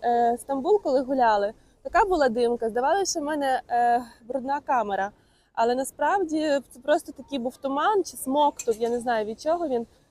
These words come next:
Немає такої чистоти в повітрі, не видно прозорості.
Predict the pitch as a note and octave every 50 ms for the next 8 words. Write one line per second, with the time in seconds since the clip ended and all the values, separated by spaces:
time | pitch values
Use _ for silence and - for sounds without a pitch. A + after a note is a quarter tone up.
0 | _ _ - B3 B3+ C4 C#4 D4 C#4+ C4+ B3+ B3 - B3 - B3+ A#3+ A#3 A#3+ -
1 | - A#3+ - - - - - C#4 B3 A3+ G#3+ G#3 - - - B3 A3+ C#4 - -
2 | B4+ G4+ D#4+ B3 F#3+ - A#3+ A#3+ B3 A#3 C#4 C#4+ A#3 A#3+ A#3 A3 G#3 - A#3 B3+
3 | A3 A3 G3+ F#3+ F#3+ F#3+ - - -